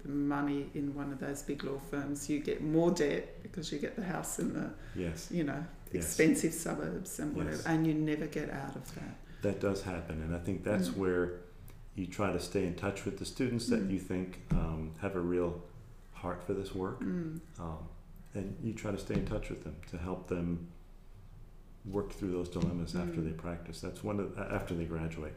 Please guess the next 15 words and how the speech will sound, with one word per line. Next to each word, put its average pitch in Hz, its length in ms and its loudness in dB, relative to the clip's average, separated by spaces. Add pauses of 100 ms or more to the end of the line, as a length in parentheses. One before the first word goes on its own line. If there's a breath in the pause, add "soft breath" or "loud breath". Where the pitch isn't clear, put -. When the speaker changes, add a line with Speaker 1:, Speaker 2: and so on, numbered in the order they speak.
Speaker 2:
You - 60 4 (400 loud breath)
know, 90 60 -2
it's 85 140 -6
one 101 140 2
of 92 60 0
the 90 80 0
things, 85 500 -2
um, 76 340 -6 (960)
our 98 140 2
law 92 160 4
school - 260 2
particularly 85 580 2
emphasizes 80 720 -2
is 82 180 -2
that 85 240 -4